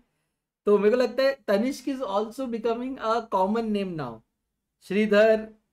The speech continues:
मनविथा, भाई साहब, क्या नाम है भाई, क्या हुआ? और देखो, उसमें बीच में कुछ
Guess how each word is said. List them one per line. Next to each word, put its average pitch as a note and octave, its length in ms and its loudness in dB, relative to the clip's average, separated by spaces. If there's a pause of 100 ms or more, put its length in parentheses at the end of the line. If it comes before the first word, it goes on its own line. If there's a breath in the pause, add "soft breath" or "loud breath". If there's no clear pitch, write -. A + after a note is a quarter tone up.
(120)
मनविथा, G3 920 0
भाई D#3+ 360 -2
साहब, G3 800 0 (680)
क्या B3 280 -2
नाम E3 260 -4
है D#3+ 100 -2
भाई, D3 200 0
क्या - 580 -8
हुआ? C3 140 -4
और G3 220 2
देखो, A3 220 4
उसमें C#4 520 -4
बीच C#4 220 -2
में D4+ 120 -6
कुछ C4 220 -10